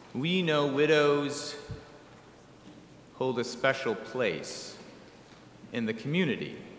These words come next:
We know this from Bible passages in Exodus, Deuteronomy,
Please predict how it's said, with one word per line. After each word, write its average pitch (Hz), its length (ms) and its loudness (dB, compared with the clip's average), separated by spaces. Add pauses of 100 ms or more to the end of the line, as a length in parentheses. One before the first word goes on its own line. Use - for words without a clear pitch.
(1000)
We 175 100 2
know 202 140 6
this 165 180 4
from 139 220 2
Bible 135 260 6
passages 101 640 0
in 107 100 -4
Exodus, - 760 -4 (500)
Deuteronomy, 113 720 2